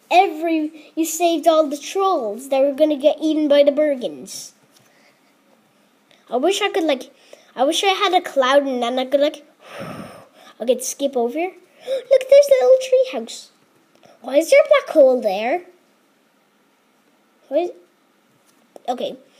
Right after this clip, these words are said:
let's forget about that. And make sure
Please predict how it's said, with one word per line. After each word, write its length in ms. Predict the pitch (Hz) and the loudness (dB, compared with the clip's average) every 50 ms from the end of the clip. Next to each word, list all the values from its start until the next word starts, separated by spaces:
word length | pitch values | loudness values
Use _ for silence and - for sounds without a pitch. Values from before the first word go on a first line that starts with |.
| _ _ _ - - _ _ _ - | _ _ _ -20 -20 _ _ _ -4
let's 180 | 311 330 330 - | -2 -2 -2 -2
forget 300 | - 330 294 285 285 262 | -6 -4 -2 0 0 0
about 320 | 269 269 254 240 254 - | 0 -2 -2 -4 -4 -2
that. 640 | 339 339 359 359 - - _ _ - - - - - _ _ _ _ _ _ _ _ _ _ _ _ _ _ _ _ _ _ _ _ _ _ _ _ | -2 -2 -2 -2 -6 -12 _ _ -14 -14 -14 -14 -20 _ _ _ _ _ _ _ _ _ _ _ _ _ _ _ _ _ _ _ _ _ _ _ _
And 180 | - 254 269 294 | -8 -4 0 2
make 220 | 311 320 330 320 | 2 2 2 0
sure 560 | - - - 359 359 339 311 269 262 254 247 | -4 -6 -2 0 2 4 4 4 4 0 -2